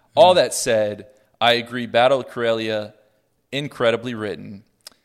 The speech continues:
Uh, Reath jumping and landing in the battlefield was like,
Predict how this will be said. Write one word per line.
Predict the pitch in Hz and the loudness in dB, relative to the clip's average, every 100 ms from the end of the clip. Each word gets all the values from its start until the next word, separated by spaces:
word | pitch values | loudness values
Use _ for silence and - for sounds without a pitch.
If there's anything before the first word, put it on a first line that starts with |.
| _ _ - | _ _ -4
Uh, | 107 104 - | 0 0 0
Reath | 113 127 127 - | -6 -10 -10 -14
jumping | 113 120 123 131 | -4 -4 -2 -6
and | 117 107 | -6 -8
landing | 107 110 120 123 | -6 -4 -4 -6
in | 123 | -8
the | |
battlefield | 104 107 110 113 120 120 | -4 -2 0 -2 -6 -8
was | 113 104 | -8 -8
like, | 107 101 - | -6 -6 -12